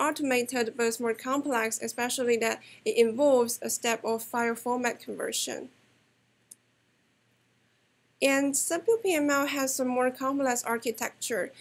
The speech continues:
It needs to hook to many different WordPress functions so that it can get more content to be translated. Therefore, if we use W P M L, we can enjoy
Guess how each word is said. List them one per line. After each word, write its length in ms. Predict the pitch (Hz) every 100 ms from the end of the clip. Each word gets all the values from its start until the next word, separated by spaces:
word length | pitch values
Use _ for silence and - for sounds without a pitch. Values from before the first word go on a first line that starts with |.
| - -
It 100 | 247
needs 260 | 254 262
to 180 | - 277
hook 240 | 277 262 -
to 140 | 247
many 320 | 240 269 311
different 500 | 285 262 262 254 247
WordPress 480 | 226 226 233 240 -
functions 640 | - 302 330 254 240 233 - -
so 220 | - 247
that 320 | 233 233 233 -
it 100 | 233
can 220 | 262 240
get 180 | 240 -
more 240 | 233 233
content 560 | 226 254 262 277 254 240
to 80 | 240
be 140 | 233
translated. 920 | 226 240 240 233 220 220 226 - - - - - - _ _ _ _ - _ _ _ -
Therefore, 360 | 269 277 285 269
if 260 | 254 247
we 140 | 226 269
use 320 | 294 277 -
W 320 | 240 220 233
P 100 | 285
M 160 | 269 285
L, 200 | 277 247
we 60 |
can 140 | 247 240
enjoy 560 | 233 226 226 226 226